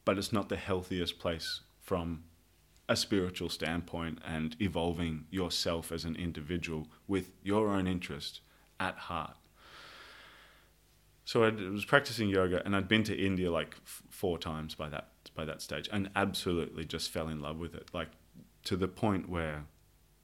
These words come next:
I felt like I had found my home. I, I, I mean, I felt more at home in India than I felt at home in Australia, by far. I felt like I'd been there multiple lifetimes before, maybe more lifetimes than,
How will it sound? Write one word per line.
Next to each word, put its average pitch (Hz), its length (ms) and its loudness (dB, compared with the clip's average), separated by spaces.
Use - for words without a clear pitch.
I 90 120 6
felt 92 280 4
like 82 240 -4
I 76 140 -2
had 73 300 -12
found 82 400 -2
my 78 100 -4
home. 76 520 -8
I, - 80 -12
I, 87 80 -6
I 85 80 2
mean, 85 160 0
I 87 80 0
felt 95 240 4
more 98 240 4
at - 80 -4
home 85 280 -2
in 78 120 -6
India 80 260 -6
than 76 120 -6
I 76 80 -8
felt 78 260 -6
at 78 120 -10
home 78 560 -8
in 82 100 -6
Australia, 76 440 -4
by 78 180 -4
far. 69 480 -6
I - 60 -10
felt 80 220 -2
like 80 180 -2
I'd 76 200 -2
been 90 200 4
there 80 280 0
multiple 90 580 2
lifetimes 82 520 -4
before, 85 360 0
maybe 90 240 4
more 95 260 2
lifetimes 82 640 -2
than, 73 160 -6